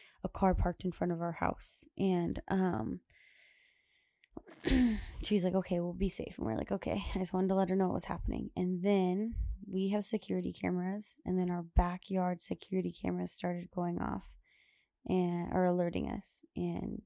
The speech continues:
he was in our backyard, running around, hiding,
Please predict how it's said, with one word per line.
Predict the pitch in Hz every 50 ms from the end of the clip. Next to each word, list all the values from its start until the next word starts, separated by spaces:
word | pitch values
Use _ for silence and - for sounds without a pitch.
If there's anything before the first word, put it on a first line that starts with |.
| - _ _ _
he | _ - - - 202
was | 185 185 175 -
in | - 180 180
our | 180 180 180
backyard, | 175 175 170 160 - - - - 60 64 - - _ _ _ _ _ _ _ _ _ _ _ _ _ _ _ _ _ _ _ _ _ _ _ _ _ - - - - _ _ _ _ _ _ _ _ _ _ _ _ _ _ _ _ - - - 196
running | 190 180 175 170 170
around, | 175 190 208 214 226 240 262 262 254 247 247 247 240 240 233 233 233
hiding, | 214 - - - 208 214 208 202 208 208 202 202 202 202 208 202